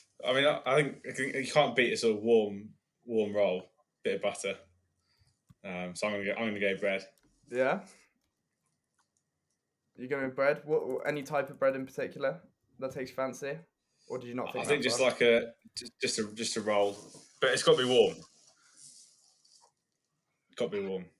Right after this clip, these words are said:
Speaker 2: Yeah, just a warm, warm white roll with, with bre-, with, with butter. Yeah, we can, we can sort you
Speaker 1: Yeah.
Speaker 2: out on that. How about you, Ola?
Speaker 1: That's good.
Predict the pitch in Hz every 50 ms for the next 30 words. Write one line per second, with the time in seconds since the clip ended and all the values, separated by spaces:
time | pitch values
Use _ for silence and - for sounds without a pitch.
0 | _ _ _ _ _ _ _ _ - 139 139 143 151 185 190 185 - - - -
1 | - - 156 143 - 147 143 160 165 160 156 151 - - - - 147 160 165 170
2 | 165 151 147 151 147 143 127 135 139 135 135 131 131 127 127 - _ _ - -
3 | 139 135 135 - 127 131 - - 131 135 135 - 127 131 120 - 127 107 80 101
4 | 110 113 113 127 135 135 - - 156 - - - 113 135 139 143 - - 139 139
5 | 135 - 151 135 117 110 107 - 104 85 117 123 123 135 - - - - - -
6 | - 156 143 147 139 135 135 135 131 131 139 139 139 139 143 143 165 175 175 -
7 | - - -